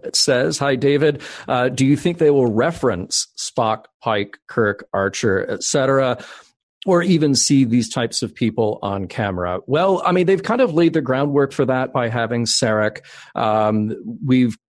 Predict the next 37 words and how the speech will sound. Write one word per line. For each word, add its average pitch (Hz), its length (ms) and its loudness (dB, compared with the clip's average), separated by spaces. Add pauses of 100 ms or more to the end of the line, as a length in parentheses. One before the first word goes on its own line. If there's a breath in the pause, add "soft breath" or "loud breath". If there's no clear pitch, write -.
(140)
kind 160 340 0
of 151 100 2
laid 156 200 2
the 151 60 0
groundwork 131 480 2
for 127 140 0
that 117 240 -2
by 110 140 -2
having 107 520 -2
certain - 360 -4
sound 135 480 0
effects 123 600 -2
and 123 120 -2
making 110 340 0
references. 113 680 -2
We 117 80 0
mentioned 107 400 -2
Donatu 104 420 -2
Five, 117 480 0 (320 loud breath)
uh, 101 280 -2
from 101 260 -4
The 98 80 -4
Trouble 104 320 -6
with 98 140 -14
Tribbles. 131 500 2
So 127 320 2
there 139 240 2
are 151 180 2
the, 180 240 0
are 175 160 2
these 165 260 -2
little 143 220 2
hallmarks 139 680 0
that 113 160 -6
they 113 100 2
are 113 120 2
mentioning. 123 540 0